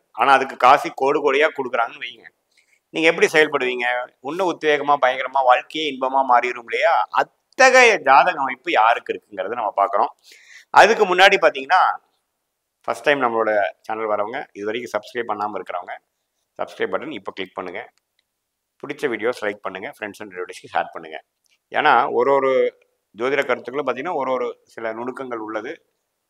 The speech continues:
அது வந்து பல ஆயிரக்கணக்கான ஜாதகங்கள் பார்த்து, பல வருடங்கள் பார்த்து, ஆராய்ச்சியில வந்த விஷயங்கள். இதெல்லாம் நீங்க miss பண்ணாம நீங்க பார்க்கணும்னா, தயவு செய்து நீங்க subscribe பண்ணிக்கங்க. இப்ப பாத்தீங்கன்னா,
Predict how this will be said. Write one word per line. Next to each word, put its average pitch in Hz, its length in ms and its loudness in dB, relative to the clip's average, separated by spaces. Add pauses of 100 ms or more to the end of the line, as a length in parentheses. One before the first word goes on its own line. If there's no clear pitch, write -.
(160)
அது 110 140 -2
வந்து 117 200 -2
பல 120 200 2
ஆயிரக்கணக்கான 110 640 2 (140)
ஜாதகங்கள் 117 440 0
பார்த்து, 117 420 2 (240)
பல 104 220 -2
வருடங்கள் 117 420 -4
பார்த்து, 110 360 -2 (300)
ஆராய்ச்சியில 107 420 -4
வந்த 98 180 -8
விஷயங்கள். 98 440 -12 (680)
இதெல்லாம் 131 340 2
நீங்க 120 160 -6
miss 120 200 -10
பண்ணாம 131 260 -4
நீங்க 113 240 -10
பார்க்கணும்னா, 107 460 -4 (460)
தயவு 90 200 -10
செய்து 87 200 -14
நீங்க 85 200 -16 (160)
subscribe - 360 -16
பண்ணிக்கங்க. 80 340 -20 (540)
இப்ப - 200 -8
பாத்தீங்கன்னா, 202 400 6